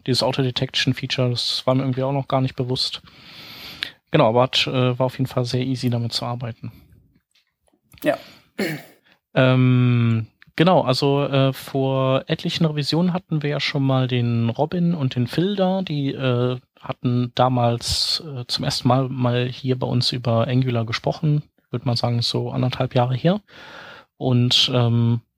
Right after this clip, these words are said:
Speaker 1: jetzt, wo sich Angular, also wo das so sozusagen aus seiner Nische, äh, schon eine Weile heraus ist und sehr viele Leute das benutzen und man auch so,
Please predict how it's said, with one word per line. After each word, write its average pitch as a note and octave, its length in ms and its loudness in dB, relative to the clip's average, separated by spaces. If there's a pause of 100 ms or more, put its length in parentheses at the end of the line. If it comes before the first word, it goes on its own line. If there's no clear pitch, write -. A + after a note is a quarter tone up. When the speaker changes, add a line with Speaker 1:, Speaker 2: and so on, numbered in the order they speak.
(600)
Speaker 1:
jetzt, - 540 -2
wo B2 440 -4
sich - 340 -4
Angular, B2+ 840 2 (460)
also A#2 220 -4
wo A#2+ 60 -4
das A#2+ 180 -2
so A#2+ 160 -6
sozusagen A#2+ 360 -2
aus B2 140 -4
seiner A#2 240 0
Nische, C#3 580 2 (600)
äh, A#2+ 140 0
schon A#2+ 320 -2
eine A#2 120 0
Weile C3 240 4
heraus A#2+ 400 -4
ist - 160 -2
und A2+ 220 -2
sehr B2 160 -2
viele C#3 240 -4
Leute B2+ 220 0
das B2+ 100 -4
benutzen C#3 580 0
und A#2+ 160 0
man B2 200 2
auch - 100 -4
so, - 180 -2